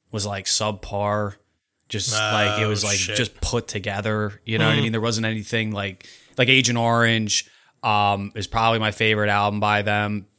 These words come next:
Speaker 1: Uh, they just, I don't know. Like, it, it was just, like, it's like, again, we're talking about, like, old men just kinda keeping it together.
Speaker 2: Yeah,
Speaker 1: It's not, like,
Speaker 2: exactly.
Speaker 1: but they, you know, the tunes were good. It was just a listen through.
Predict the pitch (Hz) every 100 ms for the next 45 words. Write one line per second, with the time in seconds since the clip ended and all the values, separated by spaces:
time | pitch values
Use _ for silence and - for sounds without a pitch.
0 | - 95 92 92 87 _ _ _ - 113
1 | 120 120 - - _ _ - 120 131 143
2 | 120 104 98 110 113 117 107 110 - _
3 | _ _ _ 113 107 - 143 139 - -
4 | 90 95 117 107 101 107 101 98 98 92
5 | 90 - 92 - 107 98 98 98 98 101
6 | 165 151 117 113 131 127 120 127 139 131
7 | 135 131 120 - 151 143 127 104 113 117
8 | 120 113 107 101 - 104 107 - 107 107
9 | 110 107